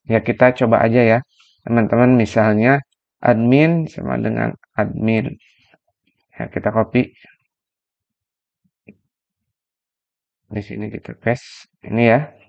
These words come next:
Jadi, tanda kutip yang paling akhir ini karena kan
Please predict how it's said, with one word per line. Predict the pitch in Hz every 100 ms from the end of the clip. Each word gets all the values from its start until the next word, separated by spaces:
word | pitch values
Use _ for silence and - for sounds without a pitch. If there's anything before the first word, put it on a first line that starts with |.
| _ _ _ _ _ _ _
Jadi, | - 120
tanda | 135 127 -
kutip | 135 139 -
yang | 127 127
paling | 123 110
akhir | 113 120 139
ini | 127 147
karena | 143 117 120
kan | 156